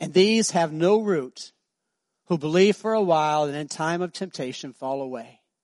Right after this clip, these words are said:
This is a person that's very emotional. They're constantly seeking a, an experience. I loved this morning's worship. For, it's a good example. Um, I,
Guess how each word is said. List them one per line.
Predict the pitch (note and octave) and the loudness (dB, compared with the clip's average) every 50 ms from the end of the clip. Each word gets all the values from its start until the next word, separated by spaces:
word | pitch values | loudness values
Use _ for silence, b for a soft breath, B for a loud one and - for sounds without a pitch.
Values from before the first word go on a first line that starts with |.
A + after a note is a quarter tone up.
| _ _ _ _ _ _ _ _ _ _ _ _ _ - | _ _ _ _ _ _ _ _ _ _ _ _ _ -2
This | F#3 G3+ - | -2 0 0
is | B3 G3 | 0 0
a | G#3 F#3+ | 0 0
person | - - G3 G3 F#3 - F#3 F3 | 2 0 0 0 0 -2 -4 -4
that's | D#3+ D#3 C#3+ - | -4 -4 -4 -2
very | C#3+ F3 F3 F3 E3+ | -2 0 0 0 0
emotional. | D#3+ D#3+ C#3+ C#3 D3+ D#3 - - C#3+ B2+ B2+ | -2 -2 -4 -4 -4 -6 -6 -8 -10 -10 -10
They're | B2+ C3 B2+ | -10 -10 -8
constantly | - F3 E3+ F3 F3+ - F#3 - E3 D#3+ D#3 D3 C3 b b b b b | -4 -2 -2 -2 -2 -4 -6 -4 -4 -2 -2 -4 -6 b b b b b
seeking | b - - F#3 F3+ F3 - E3+ D#3 D3+ D#3 - D#3 | b 0 2 4 4 4 2 0 -2 -2 -4 -6 -6
a, | D3+ D3+ - | -6 -6 -4
an | D#3 D#3 | -4 -4
experience. | C#3+ - - - F3 G#3+ G#3+ G#3 F#3 D#3+ C3+ B2 - - - - - - _ _ _ _ _ _ _ _ _ _ _ _ - | -4 -6 -4 -2 2 2 2 2 2 0 -2 -4 -6 -8 -8 -8 -10 -12 _ _ _ _ _ _ _ _ _ _ _ _ 0
I | F3 F#3 F#3+ G3 G3+ G3 F3+ F3+ - | 2 4 4 4 4 2 0 -2 -2
loved | F3 E3 E3+ F3 F3+ F3+ E3+ D#3 C3+ - - - - | 0 2 4 6 6 6 6 4 2 -2 -10 -20 -14
this | D#3 D3 E3 - F#3+ | -8 -8 -6 -2 0
morning's | F#3 F#3 F#3 F3+ F3 - - | 0 2 2 2 0 -2 -2
worship. | E3 D#3 D3+ - - C3+ - | -2 -2 -2 -2 -6 -12 -12
For, | - D3 C#3+ C#3 - | -10 -8 -8 -8 -6
it's | D#3 D3 - - | -6 -6 -6 -6
a | D3 B2 | -8 -6
good | - D#3+ D#3+ | -4 -4 -4
example. | D#3+ C#3+ - - D3+ C#3 C3 - G#2+ G#2 F#2 - F3 _ _ _ _ _ _ _ _ _ _ _ - | -4 -4 -6 -6 -6 -8 -8 -10 -12 -12 -12 -14 -16 _ _ _ _ _ _ _ _ _ _ _ 0
Um, | D#3 D3 C#3+ C#3 C#3 D3 - _ _ _ _ _ _ _ _ _ _ _ _ _ _ D#3+ | 2 2 2 0 -2 -6 -10 _ _ _ _ _ _ _ _ _ _ _ _ _ _ -6
I, | E3+ | -4